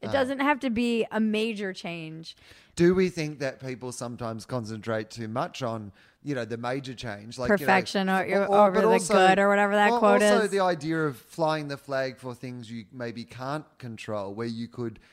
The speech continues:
Speaker 2: I mean, like, what, think, I mean, it's, what is, is that what think globally, act locally is,
Speaker 1: Yeah,
Speaker 2: right? But
Speaker 1: yeah.
Speaker 2: it is that kind of idea, right? Is that idea of going, well,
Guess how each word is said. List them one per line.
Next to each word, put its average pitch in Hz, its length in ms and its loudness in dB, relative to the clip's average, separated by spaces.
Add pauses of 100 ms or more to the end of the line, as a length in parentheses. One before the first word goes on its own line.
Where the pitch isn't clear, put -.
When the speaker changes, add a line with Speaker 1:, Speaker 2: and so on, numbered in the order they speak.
(160)
Speaker 2:
I 143 80 -6
mean, 143 340 -8
like, 139 320 -6
what, 143 260 -4
think, 160 260 -6 (260)
I 131 80 -2
mean, 117 240 -8
it's, 120 240 -12
what 120 180 -2
is, 117 140 -6
is 131 220 -8
that 151 120 0
what 139 180 -4
think 127 200 -10
globally, 113 420 -2
act 110 180 -6
locally 117 420 -4
is, 175 100 0
Speaker 1:
Yeah, 202 180 6
Speaker 2:
right? 185 480 6
But 180 60 6
Speaker 1:
yeah. 180 100 6
Speaker 2:
it - 60 2
is 214 100 0
that 156 160 0
kind 127 220 -6
of 117 80 -4
idea, 117 340 -4
right? 107 240 -6
Is 123 140 -8
that 135 160 -4
idea 131 300 -4
of 127 60 -10
going, 123 260 -6
well, 123 260 -2